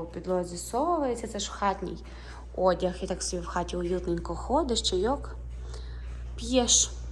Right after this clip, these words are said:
То, напевно, оставлю, хай буде. За десять доларів така піжама.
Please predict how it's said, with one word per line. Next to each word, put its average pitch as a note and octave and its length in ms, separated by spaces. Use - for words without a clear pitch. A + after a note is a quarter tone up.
То, A3+ 240
напевно, G#3 500
оставлю, D#3+ 640
хай - 220
буде. - 180
За G#3 100
десять G#3 380
доларів E3+ 460
така - 260
піжама. E3 500